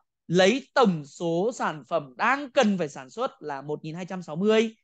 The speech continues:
trừ đi sản phẩm của ngày một làm được, trừ đi sản phẩm của ngày hai làm được. Không biết này, bài toán này nó là dễ hay là khó nhỉ cả lớp nhỉ? Không biết theo các con thì bài toán này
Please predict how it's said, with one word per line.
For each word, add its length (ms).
trừ 540
đi 320
sản 480
phẩm 340
của 160
ngày 280
một 280
làm 300
được, 280
trừ 480
đi 260
sản 400
phẩm 280
của 120
ngày 360
hai 380
làm 280
được. 280
Không 160
biết 140
này, 420
bài 140
toán 260
này 160
nó 220
là 220
dễ 300
hay 180
là 80
khó 320
nhỉ 100
cả 80
lớp 220
nhỉ? 80
Không 160
biết 180
theo 200
các 220
con 220
thì 120
bài 200
toán 300
này 360